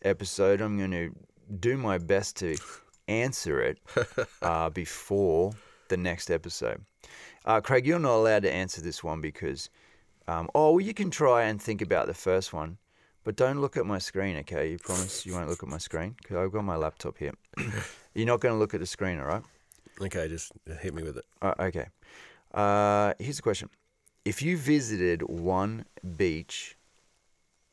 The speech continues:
Speaker 1: in Australia each day, o-, obviously a different one, if you get where I'm going. If you visited a different beach each day in Australia, how long would it take you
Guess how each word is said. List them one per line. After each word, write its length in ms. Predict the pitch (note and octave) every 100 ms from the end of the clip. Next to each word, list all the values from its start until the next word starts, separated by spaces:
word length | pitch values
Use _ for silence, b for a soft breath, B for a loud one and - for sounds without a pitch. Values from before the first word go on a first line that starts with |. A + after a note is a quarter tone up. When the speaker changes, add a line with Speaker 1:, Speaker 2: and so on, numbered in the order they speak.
| _
Speaker 1:
in 120 | E2
Australia 560 | F2 - F#2 E2 D2 D2
each 280 | - F2+ -
day, 300 | - C2+ - -
o-, 80 | F2+ _
obviously 380 | F2 E2+ - C#2+
a 60 | B1+
different 320 | C2+ - A#1
one, 200 | C#2+ C#2+ -
if 160 | - -
you 80 | E2
get 240 | E2 C#2
where 120 | D#2
I'm 140 | C#2+ D2
going. 260 | C#2 - - B B B
If 80 | -
you 80 | B2
visited 480 | C#3 C#3+ C#3+ G#2 -
a 80 | F#2
different 580 | E2 F2+ G2 - B2+ -
beach 340 | F#2+ F#2 - -
each 300 | F2+ F2 -
day 340 | F2 E2 E2 -
in 160 | F2
Australia, 600 | E2 - F#2 D#2+ C2+ B1+ F#2 _ _ _ _ _ _ - - b b b b b -
how 240 | G#2+ G#2+
long 460 | A2 A2+ A2 F2+ E2 D#2 -
would 140 | F2+
it 160 | F2 -
take 360 | - E2 D#2+
you 280 | D#2 C2 D#2